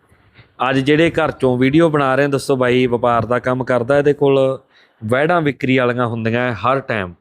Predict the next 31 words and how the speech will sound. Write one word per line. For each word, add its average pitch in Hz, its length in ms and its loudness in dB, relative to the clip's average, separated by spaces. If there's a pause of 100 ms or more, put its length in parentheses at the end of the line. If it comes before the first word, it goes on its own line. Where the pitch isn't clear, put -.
(960)
ਅੱਜ 147 120 -2
ਦੀ 185 160 0
ਜਿਹੜੀ 185 220 4
ਵੀਡੀਓ 170 400 4
ਹੈ, 98 180 -2 (680)
ਇਸ 170 260 2
ਵੀਡੀਓ 190 320 4
ਦੇ 190 80 4
ਵਿੱਚ 170 200 2
ਤੁਹਾਨੂੰ 160 260 0
ਚਾਰ 151 440 0
ਇਹ 170 120 0
ਜਰਸੀ 143 480 -2
ਗੱਭਣ 156 320 0
ਵੈੜਾਂ 160 260 0
ਦਿਖਾ 147 240 0
ਦੂੰਗਾ 151 280 -2
ਤੇ 170 220 -4
ਇੱਕ 160 560 0 (960)
ਬਲੈਕ 131 400 0
ਕਲਰ 160 260 0
ਕਹਿ 156 220 0
ਲਓ, 165 360 2
ਐਚ 139 280 -2
ਐਫ 139 140 0
ਤੇ 156 140 0
ਜਰਸੀ 139 380 0
ਕ੍ਰਾਸ 120 360 2
ਕਹਿ 135 180 0
ਲਓ, 147 200 4
ਇਹ 143 300 4